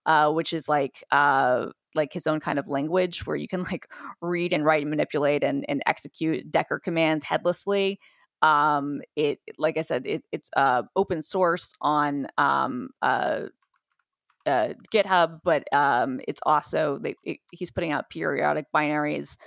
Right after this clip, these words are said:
uh, for Mac O S and Windows on itch I O, where you can, like, pay what you want. And, um, there's a, a browser demo that you can check out. I just, this is the sort of thing where it's not an app that I necessarily would, like, use a lot.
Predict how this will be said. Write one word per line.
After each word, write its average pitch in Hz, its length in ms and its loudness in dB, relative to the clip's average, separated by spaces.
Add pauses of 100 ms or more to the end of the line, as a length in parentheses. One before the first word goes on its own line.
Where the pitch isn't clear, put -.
(280)
uh, 165 100 2
for 180 100 -2
Mac 165 200 2
O 156 60 2
S 151 120 -2
and 147 140 -4
Windows 160 320 0
on 147 160 -2
itch - 200 -4
I 165 260 6
O, 156 300 4 (260)
where 170 120 -6
you 147 80 -6
can, 147 120 -4
like, - 160 -8
pay 151 160 -2
what 160 160 -2
you 147 100 -8
want. 151 500 -2 (400)
And, 165 560 2 (160)
um, 143 560 2
there's 151 320 -2
a, 131 380 0
a 165 100 0
browser 156 480 2
demo 139 400 0
that 147 160 -4
you 147 140 -8
can 139 300 -6
check 147 260 -2
out. 139 280 2
I 190 100 4
just, 196 320 -4 (260)
this 220 120 2
is 247 100 -2
the 240 100 -4
sort 214 180 0
of 196 80 -4
thing 185 220 -2
where 165 160 4
it's - 180 -4
not 160 420 4
an 160 120 -2 (140)
app 156 240 4 (140)
that 151 160 2 (100)
I 160 160 4
necessarily 160 760 -4
would, 151 260 -8
like, - 220 -4
use 170 340 -2
a 220 60 0
lot. 254 300 4